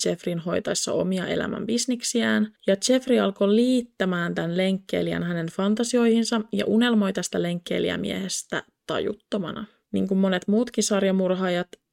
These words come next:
Jeffrey kiinnostui vaan tietyn tyyppisistä miehistä. Hänen uhrinsa olivat nuoria, komeita ja hyvässä kunnossa olevia miehiä. Jeffrey ei välittänyt ihonväristä. Hänelle tärkeintä oli, että nämä miehet oli hänen mielestään komeita.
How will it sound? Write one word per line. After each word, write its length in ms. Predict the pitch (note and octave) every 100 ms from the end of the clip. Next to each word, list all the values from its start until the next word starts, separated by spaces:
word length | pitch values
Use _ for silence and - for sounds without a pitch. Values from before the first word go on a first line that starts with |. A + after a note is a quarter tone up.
| - A3+
Jeffrey 280 | A3+ A#3 G#3+
kiinnostui 500 | - G#3+ G#3+ G#3+ F3+
vaan 200 | F3 F3
tietyn 420 | G#3+ A3 G3+ F3
tyyppisistä 640 | F3 F3 - - F3 -
miehistä. 640 | E3+ G3+ G3 G#3 - G#3 F#3 - _ _ -
Hänen 380 | F3+ F3+ F3 F3
uhrinsa 440 | G3+ G#3+ G#3 G3
olivat 240 | F3 F3 F#3
nuoria, 540 | G3 A3 A3 G#3+ G3+ G3 -
komeita 600 | - F3+ F#3 E3+ E3+ E3+ E3+
ja 80 | F3
hyvässä 540 | E3+ F#3+ G3 - F#3 -
kunnossa 460 | E3 E3 E3 -
olevia 420 | - E3+ E3 - F#3
miehiä. 520 | F3 F3 F3 G3+ G3 - -
Jeffrey 260 | G3+ G3+ F#3
ei 260 | G3+ A#3 G#3+
välittänyt 540 | F#3+ F#3+ F#3+ - E3+ -
ihonväristä. 680 | F3 G#3+ A3+ A#3+ A#3+ - A#3+ A#3+ -
Hänelle 320 | F#3+ F3+ F#3 -
tärkeintä 540 | G3+ G3+ G3 F#3 F3+
oli, 200 | F3 E3+
että 200 | E3+ -
nämä 160 | E3+ E3+
miehet 340 | F3 F#3 F#3
oli 160 | F3 E3+
hänen 360 | E3+ E3+ E3+
mielestään 640 | E3 F3 F#3+ - - C3+ -
komeita. 560 | C#3+ - - - G3